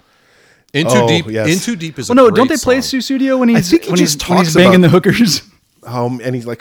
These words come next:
Speaker 3: Yeah,
Speaker 2: flexing in
Speaker 3: flexing
Speaker 2: front of the
Speaker 3: and
Speaker 2: mirror.
Speaker 3: pointing at the, pointing at the camera. <laughs>
Speaker 2: Um, God, we gotta review that movie.
Speaker 3: I know, we should.
Speaker 2: We should do that one and the sequel.
Speaker 1: Well, I said it was,
Speaker 2: <laughs>
Speaker 1: uh, American Psycho, when we did the decades, like, when we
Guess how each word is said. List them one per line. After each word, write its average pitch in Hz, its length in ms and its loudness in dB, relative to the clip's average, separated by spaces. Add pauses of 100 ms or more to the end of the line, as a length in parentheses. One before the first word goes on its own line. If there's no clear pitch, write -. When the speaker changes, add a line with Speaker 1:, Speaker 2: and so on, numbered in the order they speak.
(140)
Speaker 3:
Yeah, 165 180 4
Speaker 2:
flexing 185 120 0
in - 20 6
Speaker 3:
flexing 180 240 4
Speaker 2:
front 165 100 4
of 165 140 0
the 151 60 0
Speaker 3:
and - 80 2
Speaker 2:
mirror. - 100 2
Speaker 3:
pointing 170 240 0
at - 60 -20
the, 175 340 0
pointing 175 240 2
at 165 80 -4
the 170 60 -6
camera. 170 500 0 (200)
<laughs> 185 600 -10
Speaker 2:
Um, 123 480 2 (360)
God, - 200 -12
we 151 80 -10
gotta 220 140 -6
review 117 300 -4
that 123 180 -2
movie. 104 400 -10
Speaker 3:
I 131 80 -6
know, 151 420 0
we 135 80 -8
should. 156 320 -8
Speaker 2:
We 143 80 -2
should 196 140 -4
do 220 80 -2
that 143 160 -2
one 147 160 -2
and 113 200 -6
the 110 60 -2
sequel. 107 480 -8 (400)
Speaker 1:
Well, 269 120 0
I 170 100 0
said 180 240 -2
it 131 100 -4
was, 123 380 -6
Speaker 2:
<laughs> - 0 -
Speaker 1:
uh, 98 400 -4 (300)
American 143 420 -8
Psycho, 127 600 -10 (120)
when 110 180 -14
we 127 140 -12
did 135 300 -14
the 104 100 -14
decades, 110 960 -18
like, 87 240 -20
when 98 120 -18
we 98 180 -18